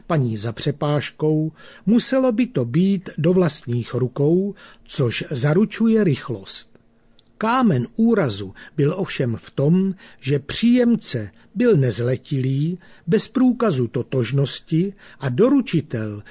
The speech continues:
by mu tedy správně neměl balíček dát. Nakonec se domluvili a na zásilku napsali, že adresát je dítě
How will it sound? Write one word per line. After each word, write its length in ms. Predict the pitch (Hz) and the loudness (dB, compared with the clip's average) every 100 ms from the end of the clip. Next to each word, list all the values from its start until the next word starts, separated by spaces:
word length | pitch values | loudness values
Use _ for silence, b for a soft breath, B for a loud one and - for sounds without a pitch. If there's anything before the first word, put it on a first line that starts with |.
| B | B
by 140 | 151 233 | 2 4
mu 140 | 262 | 4
tedy 320 | 254 233 214 | 2 2 2
správně 840 | - - 190 196 202 202 196 190 - B | 0 -2 0 0 2 2 2 2 -2 B
neměl 480 | 180 185 185 180 160 | 2 4 6 4 2
balíček 640 | 143 143 139 - 143 107 | 2 0 -2 -4 -4 -4
dát. 340 | 117 107 82 - - _ _ _ _ b b b | -6 -6 -10 -20 -20 _ _ _ _ b b b
Nakonec 500 | 196 233 226 170 135 | -4 0 2 2 2
se 220 | - 107 98 | -4 -8 -6
domluvili 760 | 117 151 160 165 165 160 165 B B B | 0 4 4 4 4 4 2 B B B
a 100 | 135 | 0
na 160 | 160 | 0
zásilku 680 | 175 220 220 - 208 196 139 | 2 0 0 0 0 0 -2
napsali, 680 | 123 143 - - 170 170 175 B B | -2 -4 -4 0 2 2 0 B B
že 180 | - 120 | -4 -4
adresát 760 | - 165 180 - - 156 151 135 | -2 -2 0 0 0 -2 -2 -2
je 180 | 113 110 | -4 -2
dítě 640 | 127 175 160 185 185 | -2 -2 -2 0 0